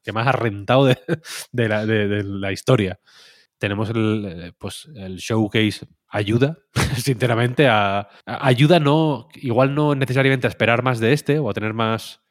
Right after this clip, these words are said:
o a darlos por ganadores ya de primeras, pero desde luego sí a que estas tres cositas, ¿sabes? Starfield, Forza, Fable. Pues mira,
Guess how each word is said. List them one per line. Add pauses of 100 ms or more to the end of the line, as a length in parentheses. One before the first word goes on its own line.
(600)
o
a
darlos
por
ganadores
ya
de
primeras, (360)
pero
desde
luego
sí
a
que
estas
tres
cositas,
¿sabes? (280)
Starfield,
Forza,
Fable. (720)
Pues
mira,